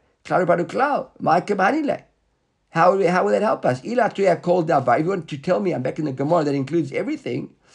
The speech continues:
But HaChayim Ketiv Be, it's limited. It says, "Only Balei Chayim." That in Midyachin Elo. The Gemara says, that's why Mishum Macha Itzrich Im Himatzeh.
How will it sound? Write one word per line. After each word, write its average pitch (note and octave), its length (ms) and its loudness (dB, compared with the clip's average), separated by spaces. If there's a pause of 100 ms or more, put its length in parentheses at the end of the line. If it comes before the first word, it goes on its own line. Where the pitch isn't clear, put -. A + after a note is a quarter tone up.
(160)
But D#3+ 120 0
HaChayim G#3+ 560 0
Ketiv G#3 340 -4
Be, D#3+ 80 2
it's C#3 240 0
limited. C4 540 -2
It A#2+ 100 -8
says, D#3 140 -8
"Only G3+ 200 0
Balei G3 300 2
Chayim." A#3+ 520 -2 (280)
That D#3 460 2
in F3 260 6
Midyachin F#3+ 440 2
Elo. D4+ 420 4 (800)
The - 80 -10
Gemara C#3+ 140 0
says, C3 200 -2
that's G3+ 280 -2
why E3+ 140 4
Mishum D3 300 -2
Macha G3 240 -2
Itzrich E3+ 480 -6
Im D#3 140 0
Himatzeh. C3 600 -4